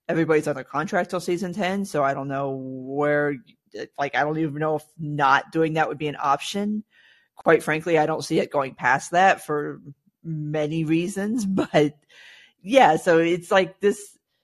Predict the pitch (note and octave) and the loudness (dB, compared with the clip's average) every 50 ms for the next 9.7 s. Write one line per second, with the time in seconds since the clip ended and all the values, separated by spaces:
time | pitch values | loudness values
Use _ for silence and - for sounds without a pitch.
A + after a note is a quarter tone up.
0 | _ _ _ - F3+ F#3 F#3 F#3+ A#3 C4+ D4 C4 - C4+ G3+ - A#3+ F3+ D#3+ E3 | _ _ _ -4 -4 -4 -2 -2 -2 -2 -2 -2 -4 -6 -6 -2 2 2 2 2
1 | D#3+ - F3 D#3+ D#3 D#3+ D#3 D#3 D#3 D#3 D#3 - - _ _ - - F#3+ E3 D#3 | 2 0 -4 -2 0 2 2 2 2 2 0 -4 -8 _ _ -2 4 6 6 8
2 | D#3 D3+ C#3+ D3+ D3 - _ _ _ - A3+ C4 B3+ B3+ B3+ C4 - G#3 G#3+ G#3 | 8 6 4 0 -2 -8 _ _ _ 4 6 6 6 4 4 0 -8 -6 -6 -4
3 | G#3 G3+ G3 G3 F#3+ F3+ E3+ - - D3+ E3 D#3 D#3 D3 C3+ C#3 D3 D3 D3+ D3+ | -4 -4 -6 -6 -6 -8 -8 -10 -4 -4 -2 0 0 -2 -4 -8 -8 -6 -4 -4
4 | D3 C#3+ - - - - - - - - _ D#3 F3 C#3 D#3 C3+ C#3 C#3 - - | -4 -6 -6 -10 -16 -16 -18 -20 -20 -18 _ -8 -4 0 2 0 0 0 -4 -8
5 | D#3 D3 C#3 C#3 C#3 C3+ B2+ C3+ B2+ B2+ D#3+ - - - - _ _ _ _ _ | -8 -6 -4 -4 -6 -6 -6 -6 -6 -6 -8 -12 -16 -20 -20 _ _ _ _ _
6 | _ _ _ _ - F3 F3 - C#4+ B3+ C#4 C#4+ G3 C#3+ E3 F3 E3 - F3+ - | _ _ _ _ -4 -4 -2 -2 -2 0 2 2 2 2 2 0 0 0 -2 -2
7 | D#3+ F3 F3 D#3+ E3 D#3 D#3 D#3+ - - - F#4+ F4 D4 - _ E3+ E3 E3+ E3 | 0 -2 0 4 4 4 4 2 -4 -8 -6 -6 -6 -6 -4 _ 0 0 0 -2
8 | - - - D#3+ D3+ D3 - - - G3 F#3 F3 E3+ - F#3 E3+ D#3+ - - - | -4 -8 -8 -6 -6 -8 -12 -10 -8 -6 -6 -6 -8 -8 -10 -10 -10 -10 -16 -16
9 | - E3 D#3 D3 D3 C3 - - C#3 G#2+ F#2+ D#2 G#1 | -8 -6 -6 -6 -6 -8 -10 -12 -14 -14 -14 -16 _